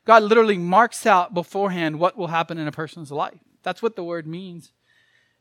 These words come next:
We looked at some verses on that as well. And Paul says, "Those whom God foreloved and those whom God predestined, next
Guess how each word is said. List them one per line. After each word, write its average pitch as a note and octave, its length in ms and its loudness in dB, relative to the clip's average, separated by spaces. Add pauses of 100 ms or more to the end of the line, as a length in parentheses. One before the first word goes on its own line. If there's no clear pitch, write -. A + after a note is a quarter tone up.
We D#3 100 -10
looked F3 220 -4
at D#3+ 140 -10
some D3+ 320 -12
verses E3+ 340 -2
on D#3+ 160 -6
that D#3+ 180 -2
as C#3+ 160 -14
well. C#3 360 -10 (880)
And A#3+ 120 2
Paul D4+ 200 8
says, A#3+ 300 -2
"Those C#4 280 8
whom D4 160 0
God C#4 200 8
foreloved B3 540 8
and A#3 140 2
those C4+ 220 4
whom C#4 160 -4
God B3 280 2 (240)
predestined, F#3+ 720 -4 (880)
next - 600 -2